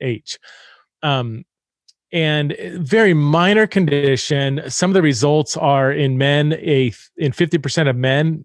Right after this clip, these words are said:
um, I think it's, yeah, fifty percent of men might experience a, a, a more thinning in the scalp, <laughs> okay? Um, for ten percent of women,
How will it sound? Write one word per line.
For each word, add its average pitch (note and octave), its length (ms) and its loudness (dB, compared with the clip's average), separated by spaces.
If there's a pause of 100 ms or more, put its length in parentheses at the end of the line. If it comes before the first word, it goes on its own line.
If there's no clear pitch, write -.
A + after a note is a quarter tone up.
um, B2 400 -4 (640)
I B2+ 40 -12
think C#3 100 -2
it's, - 200 -6
yeah, A#2+ 200 -6
fifty C#3 220 -8
percent C#3 260 -4
of B2+ 60 -2
men C3+ 340 -2 (300)
might D3+ 160 2
experience C#3 480 -2
a, C3+ 40 2
a, C#3+ 340 0
a D3 100 -4
more C#3 220 2
thinning F#3 560 2
in D3+ 100 2
the C3 100 2
scalp, - 640 -4
<laughs> - 80 -20
okay? D3 560 -2 (580)
Um, C#3+ 460 -2
for D#3+ 480 0
ten D4+ 340 2
percent G3 380 2
of C#3+ 120 0
women, D3 580 2